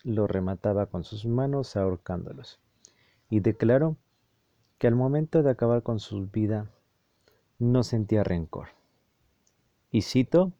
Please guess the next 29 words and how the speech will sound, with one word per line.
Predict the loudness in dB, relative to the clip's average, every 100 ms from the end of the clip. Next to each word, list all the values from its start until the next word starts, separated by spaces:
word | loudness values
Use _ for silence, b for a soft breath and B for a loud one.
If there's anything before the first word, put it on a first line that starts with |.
| _ _ b b b b _
"Hasta | -4 0 2
le | 2
hizo | 2 0
un | 2
bien | 2
a | 2
la | 0
sociedad, | 0 -6 -2 -2 -2 -6 _ _ _ _ _
pues | -2 -2 -4
esa | -4 0 -2
gente | -2 -4 -4 -4 -6 -6 _ b b b b _
hace | -4 -2 -4 -2
que | -4
se | -4 -4
malee | 0 0
la | 0
infancia. | -2 -6 -8 -10 -12 -20 _ _ _ _ _ _ _ _
Una | -2 2 2
de | 2 0
mas-, | 0 -6 -8 _
de | -2 0
mis | 0 0
víctimas | -2 0 0 0 0 -4 -4
era | 0 0 -2
portador | -2 -2 0 0 -2 -2
del | -2 -2
V | -2 -2
I | 0 0
H | 0 -2 -4 -6